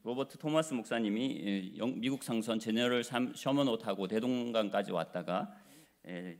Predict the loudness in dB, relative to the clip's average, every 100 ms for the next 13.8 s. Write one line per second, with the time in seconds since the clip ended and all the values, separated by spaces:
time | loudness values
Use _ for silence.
0 | -14 -6 -2 -2 -2 -4 -4 -8 -4 -4
1 | -4 -10 -6 -4 -4 -6 -6 -4 -4 -6
2 | -6 -12 -16 _ _ _ -20 -20 _ -12
3 | -2 0 0 2 2 4 4 4 2 0
4 | -2 -6 0 2 0 -2 0 2 2 2
5 | 0 -4 -8 -2 2 4 4 -2 0 2
6 | 2 -2 -12 -20 _ -16 -8 -2 0 4
7 | 6 6 4 0 -2 0 -2 -2 -6 -6
8 | -8 -8 -12 -16 _ _ _ _ -14 -6
9 | -4 -6 -10 -20 -2 8 8 8 6 4
10 | 6 2 4 2 4 4 0 -18 -20 _
11 | _ -20 -14 -8 -2 -2 0 0 0 0
12 | 0 0 -4 -2 0 2 2 -2 -2 2
13 | 2 2 2 0 0 0 0 -2